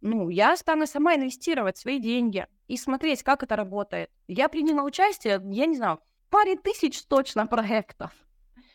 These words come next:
И да, конечно, многие из них просто вообще, ну, ничего мне не принесли.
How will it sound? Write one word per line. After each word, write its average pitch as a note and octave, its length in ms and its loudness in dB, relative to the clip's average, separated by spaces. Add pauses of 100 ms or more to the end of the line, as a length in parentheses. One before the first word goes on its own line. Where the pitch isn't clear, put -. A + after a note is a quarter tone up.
(140)
И A3+ 120 0
да, A3+ 220 4
конечно, A#3 480 0
многие G#3 480 0
из F3+ 180 -6
них B3 220 -2
просто G#3 340 0
вообще, E3+ 260 -6
ну, D#3 360 -4
ничего G3 480 -2
мне G#3+ 140 0
не F#3+ 120 -2
принесли. E3+ 600 -6